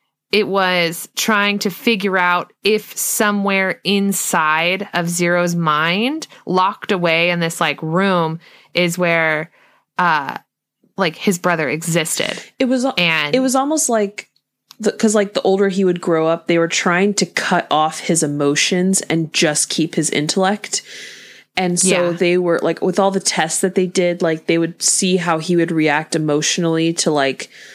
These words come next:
Speaker 2: you know, like, the scarf and his brother and, like, his parents' names. And so eventually Zero became basically a version of him without his emotions.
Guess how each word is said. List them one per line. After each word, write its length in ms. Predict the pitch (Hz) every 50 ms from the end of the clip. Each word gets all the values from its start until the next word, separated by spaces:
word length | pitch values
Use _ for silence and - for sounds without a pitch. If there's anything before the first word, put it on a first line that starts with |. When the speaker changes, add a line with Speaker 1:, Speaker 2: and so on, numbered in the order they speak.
| - - - _ _ _ _
Speaker 2:
you 140 | - 190 175
know, 180 | 160 143 139 143
like, 260 | 143 156 143 143 -
the 80 | - 185
scarf 720 | - - - - 240 226 214 208 185 160 156 156 - -
and 160 | 175 160 156 160
his 160 | 175 185 190
brother 640 | 185 - 226 233 226 220 208 190 170 156 151 143 139
and, 180 | 135 139 143
like, 180 | 139 139 143 -
his 160 | - 185 -
parents' 520 | - - - 143 135 139 160 180 - -
names. 720 | 226 220 233 247 233 226 202 175 160 147 143 139 - - - - - - - - - -
And 160 | 190 190 185
so 260 | - - 202 185 -
eventually 880 | - 180 180 180 190 214 208 - - 208 185 170 165 160 160 160 165 - _ _ _ _ _ -
Zero 480 | 202 165 175 185 185 190 190 190 185 185
became 720 | 180 180 170 170 - - - 170 160 160 156 156 156 160 165 -
basically 520 | - 175 180 190 - 208 202 - 185 170 165
a 60 | 160
version 580 | 156 165 170 156 151 156 156 165 156 151 151 147 - -
of 640 | - 147 143 143 139 139 151 - - - - - _ _ -
him 540 | - - - - 185 175 170 165 160 160 - - -
without 460 | - 160 160 160 160 151 151 - -
his 160 | 151 156 170
emotions. 840 | 139 135 139 135 139 - - - 69 - - 175 180 - - -